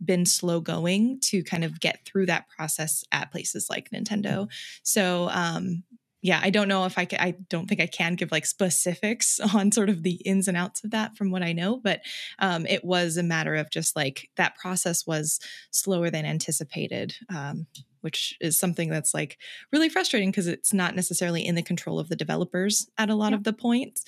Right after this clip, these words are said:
Speaker 2: Mm-hmm.
Speaker 1: um, which I think we'll probably talk about more too when we talk about just delays in general in the industry,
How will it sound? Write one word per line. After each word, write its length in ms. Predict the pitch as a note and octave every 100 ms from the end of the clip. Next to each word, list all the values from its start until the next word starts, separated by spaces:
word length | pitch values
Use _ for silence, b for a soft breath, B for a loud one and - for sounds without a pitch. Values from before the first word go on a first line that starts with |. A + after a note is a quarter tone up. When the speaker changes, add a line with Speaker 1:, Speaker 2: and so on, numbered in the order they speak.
| B
Speaker 2:
Mm-hmm. 260 | G#3 F#3+ F#3+
Speaker 1:
um, 480 | E3 D#3 D#3 F3 - _ _ _ _ -
which 380 | G3 D#3 - - - _ _ -
I 60 |
think 200 | F3+ F3
we'll 80 | F3+
probably 260 | F#3 F3 D#3
talk 220 | D#3+ D#3
about 180 | D#3 D3+
more 180 | E3 E3
too 300 | - E3+ D#3
when 180 | D#3+
we 80 | D#3+
talk 240 | D#3 D#3 E3
about 240 | D#3+ -
just 160 | F3 -
delays 360 | E3+ D#3+ D#3+
in 120 | F3 E3
general 440 | E3 E3 F3 F3
in 120 | -
the 120 | F3 F3
industry, 540 | F3 F#3 - F#3+ F#3